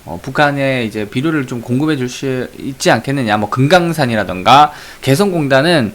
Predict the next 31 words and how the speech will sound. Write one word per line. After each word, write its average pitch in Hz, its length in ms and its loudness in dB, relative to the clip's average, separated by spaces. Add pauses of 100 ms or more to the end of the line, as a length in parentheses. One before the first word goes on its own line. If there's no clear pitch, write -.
(300)
아무래도 143 560 -2
북한의 139 380 -4
대북 123 260 -6
제재도 120 320 -6
있고 110 260 -4
해서 104 420 -4
여러 104 200 -4
가지 104 560 -4
좀 104 300 -6
제약 120 260 -4
조건들이 120 380 -4
아직까지 143 400 -4
많지만, 98 560 -2 (500)
뭐 127 580 -2
비료를 147 680 0
주는 151 300 -6
거는 131 400 -2
뭐 110 280 -2
도의적인 170 400 0
차원에서, 139 540 -4
그냥 165 380 -4 (240)
인도적 180 320 -2
차원에서 196 320 -2
줄 156 180 -8
수 202 140 -4
있는 147 180 -2
거 180 140 0
아니냐라는 135 1120 -2
관점에서 139 420 -2
이제 104 80 -2
후발주로 185 720 2